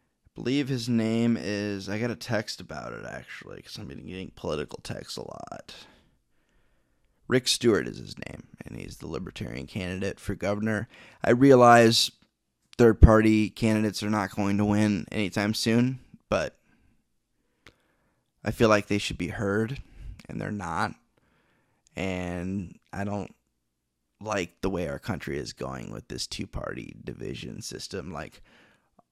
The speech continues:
I pick red, I pick blue. I just think it's toxic. I don't know if anyone agrees with me or disagrees with me, but let me know.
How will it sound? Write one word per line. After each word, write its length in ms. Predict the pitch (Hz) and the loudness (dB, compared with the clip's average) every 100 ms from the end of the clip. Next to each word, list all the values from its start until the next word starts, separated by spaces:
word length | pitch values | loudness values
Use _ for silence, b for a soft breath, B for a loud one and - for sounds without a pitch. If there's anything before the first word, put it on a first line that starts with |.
| _ _ _ - | _ _ _ -10
I 240 | 71 76 73 | -6 -6 -4
pick 260 | - - | -4 -2
red, 380 | 104 120 107 87 | 0 2 0 0
I 160 | 92 98 | -2 -2
pick 260 | 117 107 | -4 -4
blue. 340 | 117 117 101 76 | 0 2 2 -2
I 160 | 92 110 | -6 -6
just 260 | 123 - | -8 -6
think 180 | 131 120 | -4 -4
it's 280 | - - - - | -6 -10 -12 -12
toxic. 720 | - - - - - - - B B | -10 -8 -10 -12 -14 -20 -20 B B
I 160 | - 101 | -6 -6
don't 140 | 107 | -6
know 140 | 101 104 | -6 -6
if 120 | - | -4
anyone 380 | 113 107 98 95 | -6 -6 -8 -10
agrees 400 | 87 95 104 117 | -8 -6 -6 -6
with 120 | 110 | -6
me 120 | 107 | -4
or 80 | 98 | -4
disagrees 560 | 98 92 107 113 113 123 | -4 -4 -6 -6 -6 -4
with 100 | 113 | -2
me, 160 | 120 | -2
but 160 | 117 - | -4 -6
let 140 | - | -2
me 80 | 190 | -2
know. 180 | 208 | -2